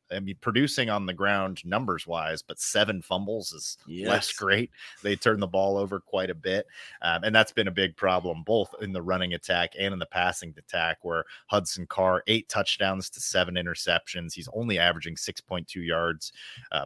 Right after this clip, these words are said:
Speaker 1: per completion and completing fifty-nine percent of his passes. So, like,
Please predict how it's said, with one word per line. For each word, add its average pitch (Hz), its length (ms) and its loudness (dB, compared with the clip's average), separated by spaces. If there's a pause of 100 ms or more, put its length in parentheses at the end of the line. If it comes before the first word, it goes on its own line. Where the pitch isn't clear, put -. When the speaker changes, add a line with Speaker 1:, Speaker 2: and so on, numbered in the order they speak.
Speaker 1:
per 110 180 2
completion 101 680 -2
and 90 160 -6
completing 92 500 -2
fifty-nine 90 680 0
percent 87 340 -4
of 82 60 -4
his 73 120 -8
passes. 80 600 -2
So, 82 240 -2
like, 80 260 0